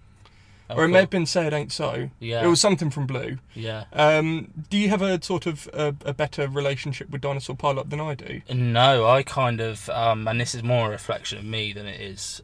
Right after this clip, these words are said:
Speaker 2: of, of their previous quality, to be perfectly honest. I kind of just had them pegged as that kind of Brit rock that, that I dub two thousand Trees core,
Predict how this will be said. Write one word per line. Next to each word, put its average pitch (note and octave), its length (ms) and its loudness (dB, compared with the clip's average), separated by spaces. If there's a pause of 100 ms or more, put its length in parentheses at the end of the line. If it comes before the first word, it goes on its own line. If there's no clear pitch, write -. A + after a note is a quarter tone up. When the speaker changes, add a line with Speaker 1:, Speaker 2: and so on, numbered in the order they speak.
Speaker 2:
of, G#2 220 -12 (100)
of A2 160 -16
their G#2 160 -10
previous G2+ 440 -10
quality, G2+ 380 -8
to - 120 -14
be - 60 -12
perfectly G#2+ 420 -8
honest. G#2+ 320 -10
I A2+ 80 -8
kind A#2 280 -2
of G#2+ 80 -6
just A2 180 -10
had A2+ 180 -8
them G#2 100 -10
pegged - 380 -6
as A#2 260 -6 (640)
that - 180 0
kind B2+ 200 -2
of A#2 100 -4
Brit B2+ 200 -4
rock A#2+ 220 0
that, A#2 140 -4 (220)
that A#2+ 120 -2
I A#2+ 160 2
dub A2+ 240 -4 (480)
two C3 180 -6
thousand B2+ 340 -4
Trees C#3+ 280 0
core, A2 320 -10